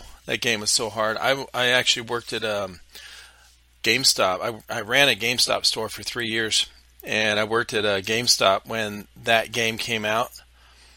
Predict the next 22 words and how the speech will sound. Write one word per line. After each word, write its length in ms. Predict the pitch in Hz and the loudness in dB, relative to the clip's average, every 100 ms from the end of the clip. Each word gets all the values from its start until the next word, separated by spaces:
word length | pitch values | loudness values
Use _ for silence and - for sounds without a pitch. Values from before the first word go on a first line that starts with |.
| _ - - _ - | _ -20 -20 _ -2
And, 460 | 147 123 113 110 98 - _ _ _ - | 2 4 4 0 -6 -18 _ _ _ -10
bro, 340 | 127 110 80 - - - - - | -2 -2 -4 -12 -20 -20 -20 2
people 320 | 156 151 143 | 4 4 2
were, 340 | 127 117 113 - - 135 127 - - - - - - | 4 4 4 2 -8 -12 -12 -18 -18 -18 -18 -10 0
the 100 | 127 | 6
younger 480 | 139 180 196 170 135 | 10 10 12 10 8
generation 720 | 127 127 123 117 - 127 113 | 6 6 6 4 4 2 2
that 340 | 110 110 - - _ _ _ | 2 2 -2 -14 _ _ _
hadn't 600 | - 139 139 135 127 113 | 2 10 10 10 0 -8
grown 380 | 120 123 131 120 | -6 0 2 4
up 220 | 123 117 | 4 4
playing 520 | - 131 127 127 127 123 | 0 2 4 6 4 4
some 240 | - 127 | 4 4
of 40 | |
the 100 | 113 | 0
really 400 | 107 120 131 127 | -2 0 2 2
hard, 560 | 117 117 113 113 117 113 - _ _ - - _ _ _ _ _ _ _ | 2 4 4 4 2 -2 -16 _ _ -20 -20 _ _ _ _ _ _ _
um, 560 | 110 110 104 104 95 98 _ _ _ 139 | -2 0 2 0 -4 -12 _ _ _ -2
games 400 | 135 131 131 123 | 6 6 6 4
where, 480 | 117 113 107 107 104 - | 6 6 6 2 -4 -8
you 100 | - | -2
know, 320 | 113 101 92 | 2 2 0